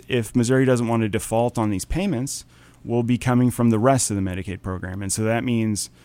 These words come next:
the current population, um, you know, the elderly, the disabled, uh, pregnant women,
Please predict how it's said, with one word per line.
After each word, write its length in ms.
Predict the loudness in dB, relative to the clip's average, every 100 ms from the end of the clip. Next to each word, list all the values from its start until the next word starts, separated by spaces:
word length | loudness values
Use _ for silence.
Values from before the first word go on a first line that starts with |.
| -20 -18 -12
the 80 |
current 360 | -2 2 4 2
population, 840 | -2 -2 -2 -2 -2 -4 -4 -4 -6
um, 600 | -10 -8 -8 -10 -10 -10
you 100 | -6
know, 160 | -4 -4
the 460 | -6 -6 -6 -6 -4
elderly, 520 | -2 0 0 0 -2
the 140 | -4 -6
disabled, 640 | -4 -4 -2 -4 -4 -8 -14 -20 -16
uh, 140 | -10 -4
pregnant 340 | 0 0 0
women, 380 | -2 -2 -4